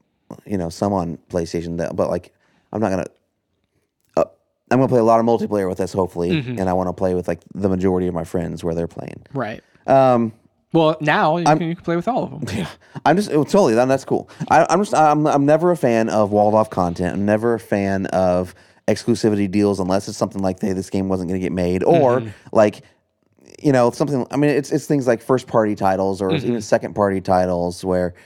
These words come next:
Speaker 1: um, the first party is funding it from a second, from a, from a developer.
Speaker 2: Yeah.
Speaker 1: Like, that to me is different than, uh, one group of gamers getting less of a game.
Speaker 2: Right,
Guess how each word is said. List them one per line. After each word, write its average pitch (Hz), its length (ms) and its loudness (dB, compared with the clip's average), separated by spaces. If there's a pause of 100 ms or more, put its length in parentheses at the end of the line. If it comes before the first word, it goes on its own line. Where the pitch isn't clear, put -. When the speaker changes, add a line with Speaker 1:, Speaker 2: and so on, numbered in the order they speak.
(240)
Speaker 1:
um, 92 420 0 (160)
the - 80 -14
first 104 240 -2
party 95 200 0
is 90 140 -6
funding 95 400 -2
it 80 100 -8
from 90 220 -2
a 90 60 -2
second, 87 340 -4 (240)
from 98 180 -2
a, 87 140 2
from 92 180 -6
a 82 200 -2 (200)
developer. 87 540 -2 (220)
Speaker 2:
Yeah. 113 160 -2
Speaker 1:
Like, 101 240 2 (1200)
that 139 240 4
to - 80 -4
me 131 100 2
is 107 120 0
different 110 380 0
than, 101 280 0 (340)
uh, 92 520 4 (680)
one 117 380 2
group 104 240 0
of 101 160 0
gamers 98 640 0 (300)
getting 98 500 0 (420)
less 101 340 0
of 101 100 0
a 87 80 -2
game. 82 520 -4
Speaker 2:
Right, 107 300 -8